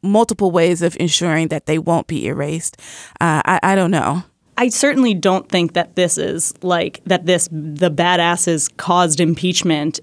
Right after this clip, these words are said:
Speaker 2: is a universal narrative or even necessarily the narrative that is convincing to the most people. Um, because, you know, like you said, Nicole, we've seen so much pushback and,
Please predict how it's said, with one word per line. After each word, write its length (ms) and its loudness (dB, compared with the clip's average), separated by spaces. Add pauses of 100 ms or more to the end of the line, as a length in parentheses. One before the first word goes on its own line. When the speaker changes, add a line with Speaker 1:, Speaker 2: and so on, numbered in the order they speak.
Speaker 2:
is 640 0
a 160 2
universal 720 0
narrative 680 -2
or 100 4
even 220 2
necessarily 680 0
the 140 -4
narrative 480 0
that 120 0
is 140 -4
convincing 680 0
to 300 2
the 120 2
most 380 -2
people. 500 -2 (420)
Um, 500 2
because, 580 0 (100)
you 100 2
know, 380 0
like 340 0
you 60 -4
said, 160 2
Nicole, 260 0
we've 180 0
seen 280 -2
so 180 -2
much 340 -6 (100)
pushback 680 0
and, 280 -2